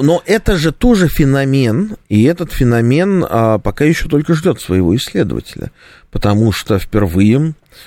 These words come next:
в двадцать первом веке, а, отличное от математической погрешности количество российских граждан, а, массово переехало куда-то за границу,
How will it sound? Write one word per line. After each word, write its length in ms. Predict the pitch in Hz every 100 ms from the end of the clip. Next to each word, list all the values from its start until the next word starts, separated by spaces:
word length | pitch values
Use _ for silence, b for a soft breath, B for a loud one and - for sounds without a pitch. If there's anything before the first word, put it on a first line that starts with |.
| B
в 40 | -
двадцать 300 | 117 123 -
первом 300 | 107 107 98
веке, 540 | 90 101 - 110 131 143 B B B B
а, 300 | 101 95 90
отличное 560 | 95 110 139 - 120
от 80 | 101
математической 720 | 98 95 101 101 113 - 113
погрешности 920 | 98 101 95 98 - 98 - - 92 82 B B
количество 840 | 98 101 117 - - 95 95 90 b b
российских 720 | 95 107 107 120 - 90 - -
граждан, 640 | 101 95 92 107 110 135 - b b b
а, 480 | - 104 101 101 98
массово 600 | 98 110 98 - 131 131 - -
переехало 880 | 104 98 87 87 107 110 117 156 -
куда-то 340 | 95 95 82
за 180 | 87 110
границу, 680 | 98 98 92 87 - - 156